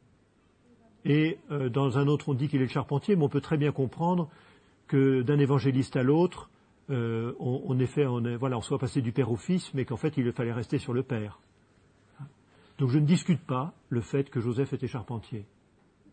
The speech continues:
Par contre, je vois pas ce qui nous autorise à penser que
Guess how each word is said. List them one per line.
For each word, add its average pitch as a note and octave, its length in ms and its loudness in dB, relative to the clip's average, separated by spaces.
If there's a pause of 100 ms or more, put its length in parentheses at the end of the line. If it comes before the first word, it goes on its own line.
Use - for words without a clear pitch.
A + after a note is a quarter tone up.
(600)
Par B2 180 -6
contre, - 440 -4 (440)
je - 140 -6
vois A2+ 180 -2
pas B2+ 320 -6 (460)
ce - 160 -4
qui D3+ 160 -2
nous C3 140 0
autorise A#2+ 400 -2
à A2+ 80 -4
penser C3+ 500 -4 (1080)
que B2+ 440 0